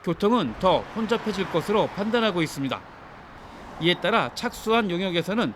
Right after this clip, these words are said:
과천대로 지하화에 대한 타당성 조사와 함께 구체적인 전략도 수립하게 됩니다.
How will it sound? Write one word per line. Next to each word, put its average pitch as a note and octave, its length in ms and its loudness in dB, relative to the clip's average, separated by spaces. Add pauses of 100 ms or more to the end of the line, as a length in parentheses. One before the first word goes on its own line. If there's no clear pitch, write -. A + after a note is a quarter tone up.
(340)
과천대로 F3 640 2
지하화에 F#3 580 4
대한 F3+ 340 0
타당성 G#3+ 480 0
조사와 E3+ 400 2
함께 D#3+ 360 0 (440)
구체적인 F#3+ 560 0
전략도 F3 600 2
수립하게 E3+ 640 -4
됩니다. E3 360 2